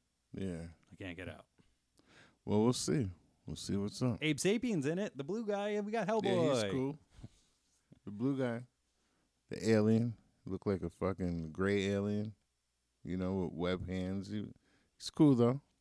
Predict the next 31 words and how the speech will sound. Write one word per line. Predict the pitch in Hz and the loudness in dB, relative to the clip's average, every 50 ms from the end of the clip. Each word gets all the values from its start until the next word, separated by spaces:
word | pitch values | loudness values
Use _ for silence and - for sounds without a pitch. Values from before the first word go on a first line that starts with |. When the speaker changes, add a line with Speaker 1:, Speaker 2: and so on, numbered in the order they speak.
| - _ | -16 _
Speaker 2:
Would | 110 117 110 131 | -4 -4 -2 -2
you | 147 180 202 208 196 185 - - - | -2 -2 -2 -2 -4 -6 -10 -12 -14
sacrifice | - - 135 135 143 - 143 123 - 143 143 147 131 - | -8 -6 -4 -4 -4 -4 -6 -6 -4 -2 -2 -2 -4 -6
looking | 110 113 120 - - 135 143 139 | -4 -4 -4 -2 -2 -2 -2 -2
like | 135 139 127 - | -4 -6 -4 -4
that | 143 147 143 - | -4 -4 -4 -6
if | 101 - - | -8 -10 -12
you | 101 | -12
could | - 92 | -10 -8
be | 98 101 | -10 -8
telepathic? | - - 107 98 92 - 98 92 92 90 117 123 - _ _ _ _ _ _ | -6 -6 -6 -6 -6 -6 -8 -8 -6 -8 -10 -10 -12 _ _ _ _ _ _
So, | - - 110 | -6 -2 -2
like, | 104 98 87 | -2 -2 -2
yeah, | 117 123 | 0 0
you | 120 110 107 | 0 0 0
gotta | 110 117 110 110 | 0 0 0 0
look | 113 104 - | -2 -2 -2
like | 101 - | -4 -4
a | 90 | -6
fish | - - 113 110 - - | -2 -2 -2 -2 -2 -6
man, | 95 92 90 87 | -8 -8 -6 -6
but | 85 101 | -6 -6
you | 95 90 | -8 -6
can | - 98 90 | -8 -6 -6
read | 101 101 87 | -6 -6 -4
my | 92 90 | -6 -8
thoughts. | 85 - 98 85 73 71 - - | -6 -6 -6 -8 -8 -10 -16 -16
Is | - 82 | -14 -12
it | 87 90 | -8 -6
worth | 92 95 - - | -6 -6 -4 -6
it? | - | -8